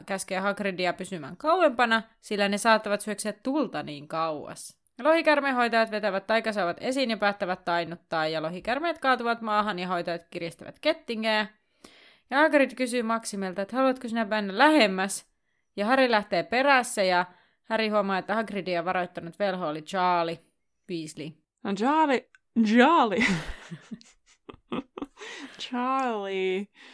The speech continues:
Speaker 2: kertoi heille lohikäärmeiden olevan unkarilainen sarvipyrstö, mikä oli siis tää tummin. Sitten Walesin vihreä, väristä voi päätellä, mikä se niistä oli. Sitten ruotsalainen ruttukoon oli siniharmaa, ja sitten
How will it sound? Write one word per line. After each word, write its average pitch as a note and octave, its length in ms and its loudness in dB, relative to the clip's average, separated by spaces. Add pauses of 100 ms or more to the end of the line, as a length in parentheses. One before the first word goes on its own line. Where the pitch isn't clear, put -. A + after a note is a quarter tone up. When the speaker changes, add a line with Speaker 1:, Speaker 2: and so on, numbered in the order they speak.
(300)
Speaker 2:
kertoi G#3 540 0
heille G3 300 -2
lohikäärmeiden G3+ 960 -2
olevan F3+ 340 -6
unkarilainen A3 720 -6
sarvipyrstö, C#4 1040 -4 (100)
mikä G#3 140 -10
oli E3 80 -8
siis - 240 -20
tää D#3+ 320 -6
tummin. A3 400 -6 (240)
Sitten F#3+ 340 -6
Walesin G#3 480 -2
vihreä, A3 560 -2 (400)
väristä F#3+ 360 -8
voi F#3+ 160 -4
päätellä, G3 540 -6
mikä F#3+ 300 -6
se F3+ 140 -6
niistä F3+ 340 -4
oli. F#3+ 220 -2 (380)
Sitten G3+ 460 -4
ruotsalainen G#3+ 680 2
ruttukoon F#3+ 580 0
oli F3 180 -4
siniharmaa, G3+ 920 0
ja A3+ 100 -4
sitten F#3+ 260 -8